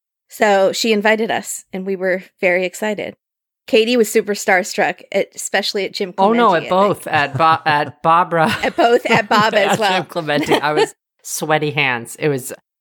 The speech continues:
Speaker 2: I almost didn't go in. I feel like Kimberly had to give me a pep talk. I was like, "It's,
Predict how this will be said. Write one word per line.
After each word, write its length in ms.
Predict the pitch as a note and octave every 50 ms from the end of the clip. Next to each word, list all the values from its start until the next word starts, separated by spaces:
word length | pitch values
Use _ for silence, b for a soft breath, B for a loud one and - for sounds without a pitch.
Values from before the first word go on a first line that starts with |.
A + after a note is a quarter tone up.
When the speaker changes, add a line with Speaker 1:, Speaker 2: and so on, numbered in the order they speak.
| _ _
Speaker 2:
I 100 | - F3+
almost 380 | - F#3+ G3+ G#3 G#3 G3+ G3 G3+
didn't 160 | G3 E3+ E3 D#3
go 200 | D#3+ D3+ C#3+ C#3
in. 260 | C3+ B2 - C3 - -
I 60 | D#3
feel 200 | D3 - E3 E3
like 160 | D#3 D3+ D3 A#2+
Kimberly 300 | - D3 C#3 C3+ C3 C3
had 140 | C#3+ C3+ -
to 60 | C3
give 120 | B2+ C3
me 100 | A#2+ B2+
a 60 | B2+
pep 220 | B2 - C#3 C3 -
talk. 300 | - D3 B2+ A#2 A#2+ -
I 60 | C#3
was 120 | C3+ C3 -
like, 140 | C3+ B2+ C#3
"It's, 240 | D3 C#3 C#3 -